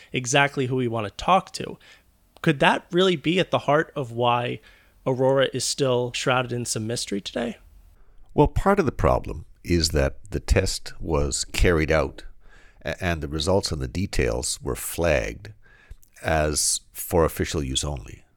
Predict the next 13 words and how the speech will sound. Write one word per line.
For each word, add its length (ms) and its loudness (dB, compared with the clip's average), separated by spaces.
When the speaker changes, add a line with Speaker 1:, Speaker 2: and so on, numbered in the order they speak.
Speaker 2:
Um, 440 0
the 180 -2
details 440 4
were 160 2
then 400 0
shared 720 2
with 600 -4
cybersecurity 880 4
people, 260 -2
not 200 0
with 140 -18
protection 500 0
engineers. 720 -6